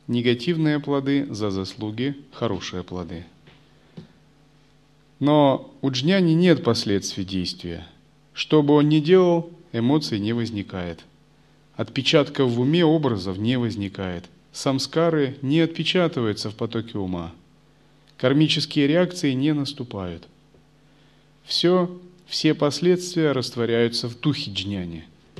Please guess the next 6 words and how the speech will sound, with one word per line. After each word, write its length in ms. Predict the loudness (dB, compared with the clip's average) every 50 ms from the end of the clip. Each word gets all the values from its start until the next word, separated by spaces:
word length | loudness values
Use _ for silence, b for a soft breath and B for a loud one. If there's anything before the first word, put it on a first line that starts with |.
| -18 -16
потому 320 | -16 -12 -10 -8 -8 -8 -8
что 220 | -8 -10 -10 -10
дух 320 | -6 -4 -4 -4 -2 -4
джняни 480 | -6 -4 -2 0 0 0 0 0 0 -2
подобен 560 | -2 -2 -4 -4 -2 -4 -4 -4 -6 -6 -6
небу. 400 | -6 -6 -8 -8 -10 -12 -14 -14